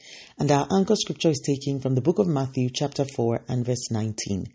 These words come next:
Then he said to them, "Follow me and I will make you fishers of men." Most people go through life pursuing goals and dreams and aspirations. Prayer requests usually consist of requests for God to help them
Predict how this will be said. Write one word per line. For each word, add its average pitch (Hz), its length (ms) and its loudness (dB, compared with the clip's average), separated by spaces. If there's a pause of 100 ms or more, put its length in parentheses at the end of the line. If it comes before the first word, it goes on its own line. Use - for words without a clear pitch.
(380)
Then 165 240 8
he 135 180 -2
said 131 300 -2
to 135 100 -2
them, 123 300 0
"Follow 165 380 4
me 110 440 -2
and 123 100 -2
I 123 100 0
will 120 160 -2
make 135 360 -2
you 95 220 0
fishers 104 600 -4
of 110 140 -6
men." 92 300 -4 (800)
Most 185 220 8
people 175 260 4
go 160 160 6
through 156 260 2
life 147 300 0
pursuing 165 560 2
goals 151 420 4
and 127 160 2
dreams 117 320 0 (120)
and 139 280 2
aspirations. 117 1080 -2 (420)
Prayer 156 260 8
requests 147 540 0
usually 156 420 2
consist 139 540 0
of 120 120 -2
requests 143 460 0
for 135 160 2
God 147 240 2
to 143 100 2
help 131 380 0
them 123 300 2